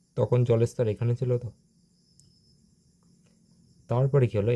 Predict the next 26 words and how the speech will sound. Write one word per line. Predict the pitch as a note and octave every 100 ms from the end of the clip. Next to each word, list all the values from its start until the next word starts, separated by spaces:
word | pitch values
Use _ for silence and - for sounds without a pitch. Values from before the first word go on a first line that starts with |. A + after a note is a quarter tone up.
| A2
এইটুকু | A2+ B2+ B2
তো, | - _ _ F3 C3
তার | G#2
মানে | A2+ C3+ - A2+
এখান | B2+ C3+
থেকে | C3+ A#2+
এইটুকু, | F#2+ F#2+ G#2 G#2+
যেটা | F#2+ G2 - _ _ _ _ _ _ _
জলের | G#2 A2+ G#2+ A2
আয়তনের | G#2+ G#2+ A2+ A#2
সমান | A#2+ B2 C3
পাত্রের | G#2 - A2+ A2
আয়তন | G#2 A2 G#2
বৃদ্ধি | A2+ A#2 A#2+
হয়েছে। | A2+ A2 - _ _ _ _ _ _ _ _ _ _ _ _ _ _ _ _ - - - A2
আর | G2 G2 - A2
জল | G2+ G#2+ G#2+
এতটুকু | A2 B2 B2 A#2+
বৃদ্ধি | A#2 A#2+
হয়েছে, | A#2 A#2+ -
তাহলে | A#2 A2 G#2
জলের | A2 A2+ C3 - - _ _ _ _
আসলে | A2+ G#2+ C3+ C#3+ C#3
প্রসারণ | B2+ G#2+ F#2+ F#2+
হলো | F#2 F#2
কতটুকু? | F#2+ - -